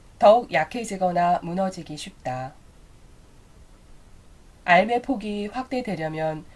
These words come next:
많은 수고와 대가를 치러야 하며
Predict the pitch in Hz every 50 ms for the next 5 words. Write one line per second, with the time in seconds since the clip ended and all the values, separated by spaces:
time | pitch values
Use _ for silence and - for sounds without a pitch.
0 | - - - - - 180 170 175 185 214 220 226 220 - 269 240 226 214 196 175
1 | 160 160 156 156 156 165 - - 202 180 - 180 180 175 185 185 - 262 233 220
2 | 214 214 202 190 180 160 143 139 131 127 123 -